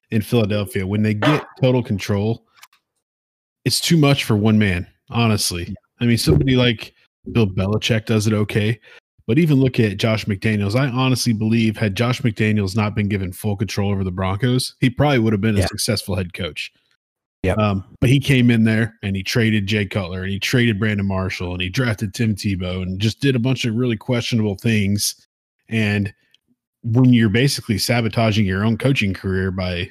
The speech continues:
Speaker 1: setting up your, uh, team for failure, it's never gonna work. And it happens all the time. Like you said, Bill O'Brien was doing great until they fired the general manager and put him in charge. And all of a sudden the team just tanked.
Speaker 2: Yep.
Speaker 1: Um, he just, I,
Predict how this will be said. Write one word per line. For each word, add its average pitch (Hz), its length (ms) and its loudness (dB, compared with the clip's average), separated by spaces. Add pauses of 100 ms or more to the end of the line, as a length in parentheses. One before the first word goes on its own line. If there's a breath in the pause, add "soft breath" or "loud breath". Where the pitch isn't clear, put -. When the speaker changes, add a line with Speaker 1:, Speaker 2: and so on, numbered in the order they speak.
(220)
Speaker 1:
setting 117 400 0
up 131 220 -2
your, 98 320 0 (560 soft breath)
uh, 95 180 -6
team 120 280 2
for 92 120 -6
failure, 101 560 0 (420)
it's 110 220 -4
never 120 260 2
gonna 110 180 0
work. 107 300 -2
And 110 80 0
it 110 100 0
happens 131 400 0 (180)
all 143 160 0
the 101 60 0
time. 92 320 -4
Like 107 180 -4
you 135 80 0
said, 98 160 -2
Bill 123 140 2
O'Brien 135 440 0 (200)
was 120 120 0
doing 123 280 2
great 120 340 -2 (120)
until 113 340 0
they 110 140 2
fired 120 360 2
the 107 180 0
general 113 240 2
manager 113 380 2
and 98 240 -4
put 101 140 -6
him 123 120 4
in 135 60 2
charge. 151 380 -2 (400 soft breath)
And 135 120 2
all 135 140 2
of 117 60 -2
a - 20 -6
sudden 120 220 2
the 107 60 0
team 120 240 4
just 107 200 0
tanked. - 340 -8 (1120)
Speaker 2:
Yep. 107 140 -2
Speaker 1:
Um, 90 240 -8 (800 loud breath)
he 131 240 2
just, 143 340 2
I, 113 260 -8